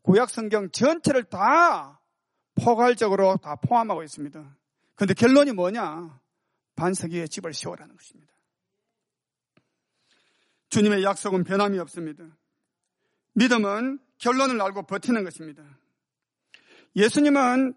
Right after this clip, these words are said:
답을 알려주고 항상 문제를 내시는 분이십니다. 우리 인생의 문제는 답이 있습니다. 그 답이 뭐냐? 예수 그리스도십니다. 모든 성경은 하나님의 감동으로 된 것으로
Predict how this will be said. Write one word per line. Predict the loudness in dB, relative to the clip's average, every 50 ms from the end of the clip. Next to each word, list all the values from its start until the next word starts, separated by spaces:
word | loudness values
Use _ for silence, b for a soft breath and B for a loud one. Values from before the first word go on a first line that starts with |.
| _ _
답을 | -8 -2 0 2 2 4 2 0 0
알려주고 | 0 0 0 0 0 -2 -2 0 0 0
항상 | 0 0 -2 -2 -2 0 2 4 4 4 4 2 -2 -4 -6 _ _ _ _ _ _ _ _ _ _ _ _ _
문제를 | -4 -4 -2 -2 -2 -4 -4 -6
내시는 | -8 -8 -6 -6 -6 -6
분이십니다. | -6 -8 -10 -14 -16 -20 -20 -20 -20 _ _ _ _ _ _ _ _ _ _ _ _ _ _ _ _ _ _ _ _ _ _ _ _ _ _ _ _ _ _
우리 | 0 2 2 4 4
인생의 | 4 2 2 2 2 2 2 2 2 2
문제는 | 2 2 2 2 0 0 2 2 0 0 -2 -4 -8 -10 -14 _
답이 | -4 -2 0 0 0 -2
있습니다. | -6 -10 -14 -16 -18 -18 _ -20 -20 -20 _
그 | -14 -12 -6
답이 | -2 -2 -2 0 0 0
뭐냐? | 0 0 0 0 0 0 -2 -4 -8 -14 -20 _ _ _ _ _ _ _ _ _ _ _ -4
예수 | -2 -2 -2 0 -2 -4 -4
그리스도십니다. | -4 -4 -6 -6 -4 -6 -6 -4 -4 -6 -6 -6 -10 -14 -16 -20 _ _ _ _ _ _ _ _ _ _ _ _ _ _ _ _ _ _ _ _ _ _ _ _ _ _ _ _ _ _ _ _ _ _
모든 | 0 4 6 6 6 6 6 4 2 2 2
성경은 | 2 2 2 2 4 4 4 4 4 2 0
하나님의 | 0 0 0 2 2 2 2 2 2 2
감동으로 | 0 -2 0 2 2 2 4 4 2 2
된 | 0 0 -2
것으로 | -2 -4 -6 -8 -10 -8 -8 -10 -12 -16 -20